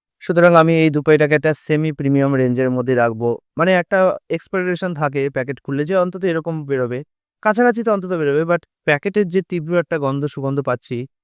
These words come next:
সেই অনুপাতে কিন্তু ধূপকাঠির গন্ধটা অতটা পেলাম না, যে কারণে আমার একটুখানি ডিসস্যাটিসফ্যাকশন হলো এবং আমার মনে হলো যে এটা, মানে, যারা একটু প্রিমিয়াম গন্ধের ধূপকাঠি খুঁজছেন না, তাদের জন্য কিন্তু অতটা ভালো হবে না। হ্যাঁ, যারা কাঠি বেশি ধূপকাঠি খুঁজছেন এবং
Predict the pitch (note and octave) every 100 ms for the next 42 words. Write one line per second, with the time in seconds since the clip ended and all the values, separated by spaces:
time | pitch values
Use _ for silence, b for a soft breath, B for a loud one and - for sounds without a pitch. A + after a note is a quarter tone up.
0 | _ - - F#3 G#3 G3+ G3 G3 G3 F3
1 | D#3+ E3 D#3+ D#3 D3 D3+ D#3 B2+ C3 C3+
2 | - _ - C3 B2+ A2+ A#2 A#2 C3 C3
3 | C#3 C#3+ C3+ C3+ C3 C#3 C3+ C3 B2 C3
4 | C#3 C3+ B2 C3+ - C3+ B2+ B2 A#2+ C3
5 | A#2+ A#2+ A#2+ B2 B2 C3+ D3+ D#3 D3+ D3+
6 | D#3 - _ _ _ - B3 B3+ B3+ A3+
7 | - - F#3 F#3 E3 F3 F#3 G3 G3 F#3+
8 | G3+ F#3+ F#3+ F3+ F3+ F3+ F3 E3+ E3+ D3+
9 | F#3 C#3 A2 - E3+ F#3+ F#3 G#3 F#3+ G3+
10 | G3 C#3+ D3+ E3 C3 C#3 B2 A2+ A2 B2
11 | - _ - D#3 D#3 F3 D#3 D#3+ A#3 G#3+
12 | G#3 A3 D#3+ F#3 G3 G3 F#3+ E3 F#3 F3